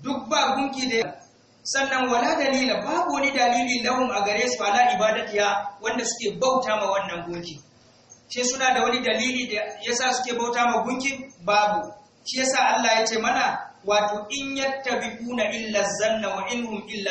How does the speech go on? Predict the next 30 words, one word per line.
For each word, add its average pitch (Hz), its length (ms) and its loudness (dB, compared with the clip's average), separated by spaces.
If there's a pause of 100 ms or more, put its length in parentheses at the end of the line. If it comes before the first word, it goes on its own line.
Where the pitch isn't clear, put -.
yakhrusun." 165 600 -4 (960)
Ba 302 300 4
su 277 120 -2
da 247 120 0
wani 247 260 0
dalili 247 800 -2 (320)
da 208 80 -2
yasa 247 380 2
suke 247 280 0
bauta 214 280 -2 (100)
ma - 380 -4
wayannan 202 440 -2
gumakan. 180 460 -2 (460)
"Bal 247 320 4
inna 277 300 0
ma 247 200 4
yattabi'una 226 800 -2
fi 233 100 -4
zalika", 247 720 2 (440)
bari 208 280 2
dai 254 460 0
abun 285 300 2
da 269 60 0
yasa 262 300 2
suke 240 380 -2
bin 254 220 -2
wannan, 294 520 0 (320)
abun 269 280 2
da 254 80 2
suke 254 240 -2